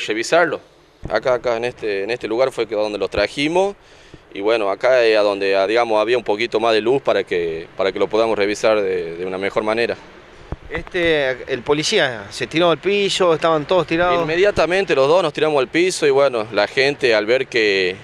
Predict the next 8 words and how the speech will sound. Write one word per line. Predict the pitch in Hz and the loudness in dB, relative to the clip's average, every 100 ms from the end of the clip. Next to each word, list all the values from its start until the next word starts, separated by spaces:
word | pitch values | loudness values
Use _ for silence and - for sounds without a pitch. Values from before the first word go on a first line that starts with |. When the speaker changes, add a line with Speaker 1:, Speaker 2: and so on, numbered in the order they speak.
| - - - - - - | -20 -20 -20 -20 -14 -8
Speaker 1:
que | |
estábamos | 113 127 135 120 | 0 2 2 2
intentando | 113 117 117 135 127 110 104 95 | 0 -2 0 0 2 4 4 2
socorrer | 110 117 - 127 | 0 -2 0 2
al | 113 | 2
animal | 117 135 175 170 120 98 | 0 0 0 -2 -4 -6
se | - 101 | -8 -6
fue, | 117 123 120 104 92 | 0 2 4 2 0